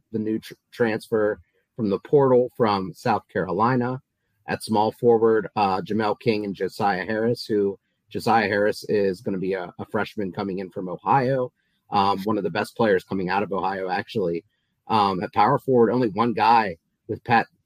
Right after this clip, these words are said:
Sumanik, who's actually, um, another juco All-American that is committed to W V U.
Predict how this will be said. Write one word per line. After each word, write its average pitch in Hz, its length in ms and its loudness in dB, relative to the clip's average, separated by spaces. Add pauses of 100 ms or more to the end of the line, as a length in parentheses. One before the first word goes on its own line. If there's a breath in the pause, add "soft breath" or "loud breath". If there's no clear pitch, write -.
Sumanik, 117 500 0 (140)
who's 120 260 0
actually, 120 640 2
um, 95 340 0
another 120 640 2
juco 113 400 -2
All-American 95 600 -4
that 92 120 -8
is 85 140 -6
committed 90 340 -6
to - 80 -18
W 85 300 -8
V 87 100 -12
U. 82 320 -8